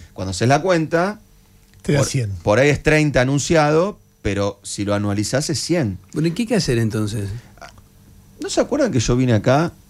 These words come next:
Speaker 1: y dije cinco cosas? Y ustedes me dijeron, "Es peligroso, es un Rodrigazo,
Speaker 2: Nosotros no
Speaker 1: la
Speaker 2: te-
Speaker 1: inflación va a bajar al tres en abril".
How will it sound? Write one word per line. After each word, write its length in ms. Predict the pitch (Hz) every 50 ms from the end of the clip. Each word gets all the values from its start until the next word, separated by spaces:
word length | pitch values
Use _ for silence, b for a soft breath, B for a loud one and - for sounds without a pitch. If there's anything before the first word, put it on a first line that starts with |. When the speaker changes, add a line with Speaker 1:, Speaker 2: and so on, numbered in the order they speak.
| _ - -
Speaker 1:
y 140 | - 107
dije 280 | 107 113 117 117 - 104
cinco 340 | 98 - 113 113 - 107 95
cosas? 480 | - 127 165 - - 131 104 - - B B B B B B B B -
Y 60 | -
ustedes 240 | 104 98 - 123 117
me 80 | 110 107
dijeron, 260 | 98 - 117 110 110
"Es 80 | 110 -
peligroso, 840 | - 101 101 104 110 127 143 139 135 120 - - 107 107 107 - -
es 160 | - 104 -
un 100 | 110 101
Rodrigazo, 720 | 101 98 95 98 104 113 135 139 135 127 113 - - 110
Speaker 2:
Nosotros 260 | 104 104 - - - 147
no 60 | 151
Speaker 1:
la 100 | - 135
Speaker 2:
te- 40 | 143
Speaker 1:
inflación 460 | 139 - 147 147 135 - 175 175 165 160
va 60 | 151
a 40 | 143
bajar 300 | 139 131 - - 135 135
al 160 | 135 143 -
tres 240 | - 135 131 - -
en 120 | 120 120
abril". 600 | 120 127 139 180 190 185 175 160 143 135 135